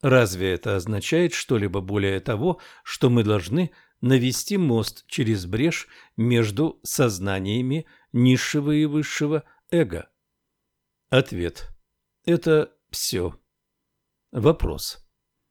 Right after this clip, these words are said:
Нам сказано, что на пути имеется семь врат.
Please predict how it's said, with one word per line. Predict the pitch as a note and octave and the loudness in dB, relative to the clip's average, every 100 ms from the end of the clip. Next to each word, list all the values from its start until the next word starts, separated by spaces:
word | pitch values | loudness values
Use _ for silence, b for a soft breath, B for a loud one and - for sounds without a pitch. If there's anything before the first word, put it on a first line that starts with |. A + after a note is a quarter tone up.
| _ - | _ -2
Нам | C#3 D3 F#3+ | 4 4 4
сказано, | F3+ - A#2 F2+ E2 E2 | -2 -2 -2 -2 -6 -10
что | - B2 | -4 -2
на | A2 | -2
пути | G#2 B2 - F2 D2 _ _ - | -2 -6 -4 -8 -10 _ _ -2
имеется | B2+ C#3 F#3 F3 - E3+ - | 2 4 2 0 0 -2 -2
семь | - - B2+ F2+ | -4 0 -2 -2
врат. | E2 F2+ E2+ | -4 -6 -6